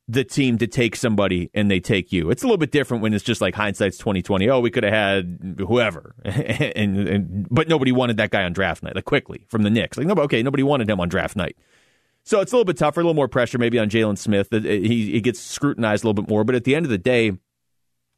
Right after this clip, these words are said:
he is a, a, a first round pick, but a rookie on a team that, that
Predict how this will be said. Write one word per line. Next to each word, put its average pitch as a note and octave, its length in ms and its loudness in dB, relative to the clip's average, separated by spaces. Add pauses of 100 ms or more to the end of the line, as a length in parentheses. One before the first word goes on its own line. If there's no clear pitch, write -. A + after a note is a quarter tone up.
(180)
he C3 160 2
is A2+ 160 0
a, G2+ 280 2 (320)
a, A2 280 2
a A2+ 140 2
first D3 360 -2
round A#2+ 240 0
pick, G#2+ 360 -2 (320)
but C3+ 120 2
a C3 60 0
rookie C#3+ 460 2 (200)
on B2 140 2
a A#2 40 0
team C#3+ 300 0
that, A#2+ 260 0
that A2 240 0